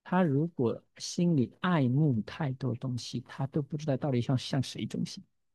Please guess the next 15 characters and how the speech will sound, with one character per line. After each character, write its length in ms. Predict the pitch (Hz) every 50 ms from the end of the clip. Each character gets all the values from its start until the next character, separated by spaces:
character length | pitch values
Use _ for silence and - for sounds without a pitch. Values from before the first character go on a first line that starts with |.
| _ _ _ _ _ _ _ _ _ _
一 100 | - 202
个 80 | 202 202
忠 400 | 202 - - - 269 254 262 262
心 240 | 247 - - 262 247
的 100 | 214 165
人， 180 | 135 123 117 - -
一 100 | 120 170
定 240 | 180 - - 214 190
是 160 | - - 196
一 40 | 165
个 100 | 135 120
清 320 | - - - - 170 160
心 240 | 160 - - 175 156
的 80 | 143
人。 100 | - -